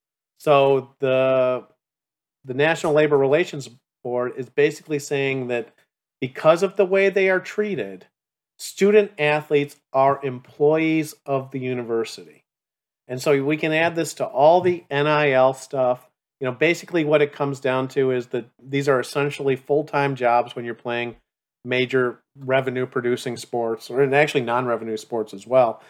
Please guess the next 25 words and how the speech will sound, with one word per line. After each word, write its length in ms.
They're 120
kinda 200
seven 380
to 60
seven 400
jobs 340
with 140
a 40
little 240
bit 140
of 160
classwork 540
thrown 240
in. 280
That 640
the 180
legal 380
basis 640
for 600
amateurism 1000
was 320
teetering 600
on 220
the 60
brink 720